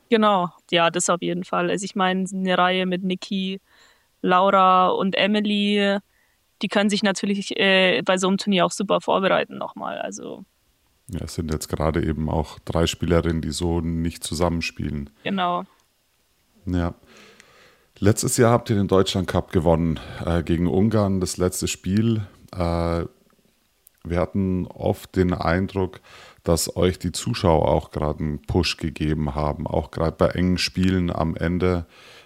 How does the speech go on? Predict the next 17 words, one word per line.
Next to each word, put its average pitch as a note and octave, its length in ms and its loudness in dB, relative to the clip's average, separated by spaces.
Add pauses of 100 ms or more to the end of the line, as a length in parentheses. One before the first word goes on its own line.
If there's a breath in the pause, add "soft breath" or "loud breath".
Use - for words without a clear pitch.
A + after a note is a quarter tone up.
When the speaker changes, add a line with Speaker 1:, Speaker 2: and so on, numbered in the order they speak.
Speaker 2:
Wie F#2 240 2
erinnerst G#2 380 2
du B2 60 2
dich A#2+ 240 -2
an A#2+ 100 2
das A#2 160 -6
Turnier A2+ 680 4
und F2+ 400 -4
auch - 160 -4
die - 120 -8
Stimmung G2+ 380 -2
natürlich B2+ 560 2
im A#2+ 120 -4
Speziellen? A#2+ 640 -2 (420)
Speaker 1:
Ist G#3 100 -10
natürlich G#3+ 640 0 (180)
sehr, G3 500 2